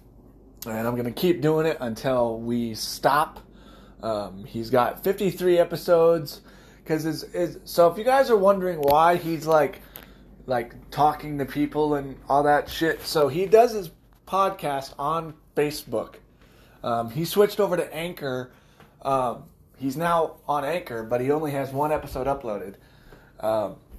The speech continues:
and that's number fifty-four, but we have a while to get there. But, um, so that's why he does, he does his podcast on Facebook, and, you know, so that's,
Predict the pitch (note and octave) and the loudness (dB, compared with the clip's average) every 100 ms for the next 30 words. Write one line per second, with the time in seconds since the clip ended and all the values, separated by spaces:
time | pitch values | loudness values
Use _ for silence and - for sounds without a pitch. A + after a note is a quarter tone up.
0 | - - - A2+ A#2+ C3 - A#2+ A#2 A2+ | -20 -20 -12 -4 -2 -2 -10 -10 -8 -6
1 | C#3 G#2+ - C3+ A#2 G2+ G#2+ A#2 B2+ A2+ | -6 -8 -4 -2 -2 -2 -2 0 0 -2
2 | A2 B2+ B2+ A#2 B2 B2+ A#2+ B2 A2 G2+ | 0 2 2 -2 -6 -6 -4 -4 -6 -8
3 | - - - - - - D#3 D#3 D3 C3 | -14 -20 -20 -20 -14 2 4 6 2 0
4 | A2 - - - - _ - - - - | -6 -16 -20 -20 -20 _ -20 -20 -20 -10
5 | - D#3 F#3 F#3 E3 C3 - D3 D3+ D#3 | 0 2 2 2 0 0 -2 -8 0 2
6 | D3+ D3 C3 - - C#3+ D3+ E3 C#3+ - | 4 2 -4 -16 -14 -6 0 0 -2 -4
7 | D#3 D3+ C#3+ - C3 A#2+ - - - - | -4 -4 -6 -4 -6 -8 -16 -20 -4 0
8 | D#3 D#3 C3 C3+ C3 A2+ G#2 G2+ - G#2+ | 0 0 -2 -2 -4 -12 -14 -18 -16 -14
9 | F#2 - - - - - - - - G#2 | -14 -16 -20 -20 -20 -20 -18 -6 -2 -2
10 | G2 G2 A#2 - - | -2 -4 -4 -4 -8